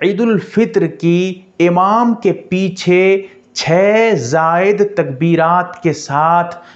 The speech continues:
अल्लाह के वास्ते अदा कर रहा हूँ, मेरा रुख काबे शरीफ की तरफ, अल्लाहु अकबर" कह के हाथ बांधिए। याद रखिएगा, इसमें इतना ज़रूरी है कि आपके दिल में हो कि मैं इमाम के पीछे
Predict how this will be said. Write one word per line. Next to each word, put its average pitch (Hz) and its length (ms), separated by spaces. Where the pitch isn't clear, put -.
अल्लाह 165 680
के - 220
वास्ते 170 680
अदा 156 340
कर 147 120
रहा 131 420
हूँ, 160 540
मेरा 185 420
रुख 175 380
काबे 151 420
शरीफ 139 420
की - 120
तरफ, 185 380
अल्लाहु 127 800
अकबर" - 500
कह 135 120
के 160 120
हाथ 123 200
बांधिए। 107 520
याद 160 200
रखिएगा, 107 440
इसमें 226 540
इतना 240 360
ज़रूरी 175 420
है 151 260
कि 196 60
आपके 180 380
दिल 185 240
में 202 180
हो 208 220
कि 226 160
मैं 208 180
इमाम 185 400
के 202 140
पीछे 233 640